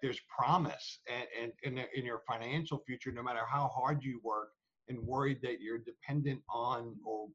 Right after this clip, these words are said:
or concerned about the outside, the, what's happening on the outside, what's happening with the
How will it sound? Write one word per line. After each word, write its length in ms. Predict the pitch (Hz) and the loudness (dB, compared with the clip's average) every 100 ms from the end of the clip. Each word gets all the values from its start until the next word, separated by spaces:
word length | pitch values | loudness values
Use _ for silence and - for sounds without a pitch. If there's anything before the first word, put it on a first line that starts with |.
| - | -8
or 100 | 113 - | -8 -8
concerned 420 | 113 - 139 135 | -12 -2 0 0
about 300 | 127 120 - | 0 -2 -4
the 80 | 117 _ 120 | -10 _ -2
outside, 720 | 123 - - 123 120 120 120 117 _ _ _ _ _ _ _ _ _ _ 104 | -2 -2 -4 0 2 0 -2 -6 _ _ _ _ _ _ _ _ _ _ -4
the, 160 | 113 117 | 0 0
what's 240 | 113 135 135 | 0 -2 0
happening 360 | 139 143 135 | 0 2 0
on 80 | 117 | 0
the 120 | 117 | 0
outside, 520 | 107 113 - 110 110 90 | 0 -2 0 0 0 -4
what's 160 | 98 | -6
happening 320 | - 113 117 | -6 -4 -4
with 120 | 107 | -6
the 60 | 104 | -8